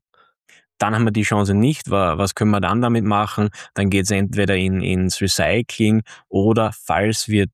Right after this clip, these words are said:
das Produkt davor noch nicht hatten, machen wir Ersatzteile draus für ein potenzielles neues Produkt der, der, derselben Brand.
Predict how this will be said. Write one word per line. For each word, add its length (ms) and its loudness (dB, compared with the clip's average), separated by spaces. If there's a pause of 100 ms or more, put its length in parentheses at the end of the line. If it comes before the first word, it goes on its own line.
(680)
das 160 0
Produkt 360 -2
davor 280 0
noch 180 0
nicht 260 -4
hatten, 540 0 (420)
machen 260 0
wir 60 2
Ersatzteile 460 -2
draus 360 -6
für 200 -2
ein 240 -2 (240)
potenzielles 640 0
neues 460 -2 (140)
Produkt 380 -4
der, 160 0
der, 180 -4
derselben 440 -2
Brand. 320 -6